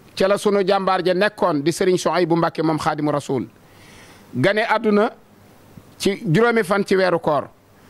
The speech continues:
Liggéeyal Yàlla ci Alxuraan, wuutu ci Serigne Touba ci jàng ak jàngale. Ba fukki fan ak juróom-ñeent ci weeru koor dëppook Laylatul Xadar, Serigne Souhaïbou delluwaat àjjana. Bis boobu nag la njaboot gi toog di ko fàttaliku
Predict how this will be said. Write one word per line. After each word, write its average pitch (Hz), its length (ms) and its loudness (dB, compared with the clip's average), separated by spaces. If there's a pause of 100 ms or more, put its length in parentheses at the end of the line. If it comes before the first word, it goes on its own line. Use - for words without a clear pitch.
(140)
Liggéeyal 220 500 2
Yàlla 214 260 2
ci 226 120 -2
Alxuraan, 185 720 0
wuutu 190 280 2
ci 202 120 0
Serigne 190 260 0
Touba 180 240 0
ci 170 160 -14
jàng 180 260 0
ak 160 160 -4
jàngale. 139 380 -4 (480)
Ba 170 140 2
fukki 254 300 -2
fan 247 200 -2
ak 208 160 -2
juróom-ñeent 202 500 0
ci 185 120 0
weeru 185 240 0
koor 160 320 -2 (100)
dëppook 175 540 -2
Laylatul 214 400 0
Xadar, 147 340 -4 (260)
Serigne 160 300 0
Souhaïbou 151 340 -2
delluwaat 139 380 -2
àjjana. 117 380 -4 (420)
Bis 156 160 2
boobu 196 260 4
nag 185 140 2 (240)
la 147 140 4
njaboot 160 340 2
gi 156 80 0
toog 151 180 0
di 143 80 0
ko 143 100 0
fàttaliku 135 540 -4